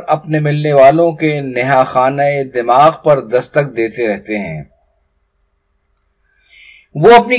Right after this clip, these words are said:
کسی خصوصیت یا چند خصوصیات کی بنا پر اپنے ملنے والوں پر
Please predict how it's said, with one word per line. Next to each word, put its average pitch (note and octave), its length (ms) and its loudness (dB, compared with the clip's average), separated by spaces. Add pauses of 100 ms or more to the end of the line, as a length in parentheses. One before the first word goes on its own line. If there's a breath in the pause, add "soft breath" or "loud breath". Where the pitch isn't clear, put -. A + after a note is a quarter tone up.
کسی A#3 300 -2 (120)
خصوصیت G#3+ 640 -2 (440)
یا E3+ 220 4
چند G#3+ 360 2
خصوصیات E3+ 680 4
کی F3+ 100 0
بنا D3 340 2
پر D#3+ 200 4 (180)
اپنے C#3+ 300 -4
ملنے D3+ 360 0
والوں D3+ 380 4
پر D3+ 220 -2